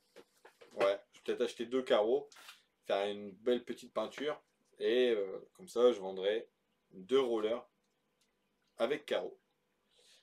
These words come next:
D'ailleurs, faut que je, du coup, faut que je monte les châssis. Et puis c'est tout. Et en fait, ça sera pour, j'ai fait cet achat-là pour aider le financement des châssis Sledge.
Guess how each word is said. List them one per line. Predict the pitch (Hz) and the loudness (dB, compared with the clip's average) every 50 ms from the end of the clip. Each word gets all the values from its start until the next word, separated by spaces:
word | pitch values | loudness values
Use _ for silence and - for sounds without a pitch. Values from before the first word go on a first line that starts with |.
| _ _ - | _ _ 0
D'ailleurs, | 110 117 117 - | 4 4 4 2
faut | - 110 | 0 -14
que | 101 101 | -18 -18
je, | 107 | -20
du | 110 110 | -20 -20
coup, | - - 131 | -18 -18 -16
faut | - 120 | -14 -16
que | 104 - | -16 -10
je | 113 | -8
monte | 120 123 - - | -8 -6 -6 -4
les | 127 110 | -6 -4
châssis. | - 107 90 - 131 147 156 - _ _ _ _ _ _ _ _ _ _ _ _ _ _ _ _ _ _ _ _ _ _ _ _ _ _ _ _ _ _ _ _ _ _ _ _ _ - - - _ _ _ _ _ _ _ _ _ - | -4 -6 -8 -8 -10 -16 -18 -18 _ _ _ _ _ _ _ _ _ _ _ _ _ _ _ _ _ _ _ _ _ _ _ _ _ _ _ _ _ _ _ _ _ _ _ _ _ -16 -16 -16 _ _ _ _ _ _ _ _ _ 2
Et | 120 127 127 127 127 127 123 127 | 6 8 10 12 12 10 8 6
puis | - 120 110 | 2 -8 -12
c'est | - 98 | -12 -14
tout. | - 107 - _ _ _ _ _ _ _ _ _ _ _ - - - | -14 -16 -20 _ _ _ _ _ _ _ _ _ _ _ -18 -10 -6
Et | 123 113 | -2 0
en | 110 104 - | 0 0 2
fait, | - 143 156 - | 2 2 2 2
ça | - 131 | 0 -2
sera | 120 - - - 113 127 190 - - _ _ _ _ - | -2 -2 0 2 4 4 4 4 0 _ _ _ _ -8
pour, | - 127 143 156 160 160 - - _ _ _ _ _ _ _ _ _ _ _ - - _ _ _ _ _ _ _ _ | -4 -4 -4 -4 -4 -8 -10 -16 _ _ _ _ _ _ _ _ _ _ _ -20 -20 _ _ _ _ _ _ _ _
j'ai | - - 120 113 | -12 -6 -6 -6
fait | - 151 151 | -4 -4 -6
cet | 135 - 147 | -4 0 0
achat-là | 131 - 143 135 131 143 156 156 - - - | 0 2 2 2 4 6 4 4 2 -2 -14
pour | - 151 156 147 139 | -14 -10 -4 0 0
aider | 123 123 123 139 147 143 | 0 0 0 -2 0 2
le | 131 117 | 0 0
financement | - - 139 135 135 123 - - - 131 135 143 151 147 | 0 -4 -8 -6 -6 -6 -6 -8 -8 -6 -4 -2 -2 -2
des | 123 110 101 101 101 101 98 | -2 -2 -2 -2 -2 -2 -4
châssis | - - 147 - - - - - - | -4 -6 -6 -6 -8 -10 -18 -20 -16
Sledge. | - 107 113 127 127 110 - - | -8 -2 0 0 0 0 -4 -14